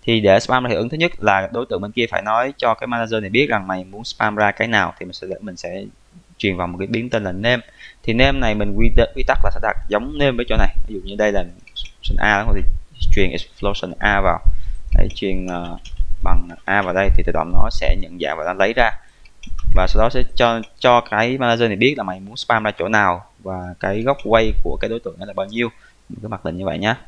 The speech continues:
Rồi thì sau khi nhận được cái biến effect name này rồi á, thì sẽ có một hàm khác để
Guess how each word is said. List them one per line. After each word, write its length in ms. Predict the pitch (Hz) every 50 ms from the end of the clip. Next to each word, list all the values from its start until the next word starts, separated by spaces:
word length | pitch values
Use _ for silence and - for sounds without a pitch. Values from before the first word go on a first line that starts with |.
| - - - - - _ -
Rồi 240 | 113 107 107 101 - -
thì 320 | 120 113 107 107 101 95 - - -
sau 180 | - - 135 135
khi 180 | - 143 139
nhận 260 | 135 135 101 78 90 98
được 200 | 98 92 87 -
cái 180 | 92 98 110
biến 280 | 120 123 120 120 127 143
effect 220 | 120 - - 131 -
name 160 | 127 123 120
này 160 | 113 107 98
rồi 180 | 92 95 92 92
á, 60 | 98 -
thì 40 | - -
sẽ 100 | - 110
có 60 | 120
một 80 | 120 -
hàm 240 | - - 107 98 92
khác 420 | - - 123 139 147 - _ _
để 300 | - 90 82 85 90 110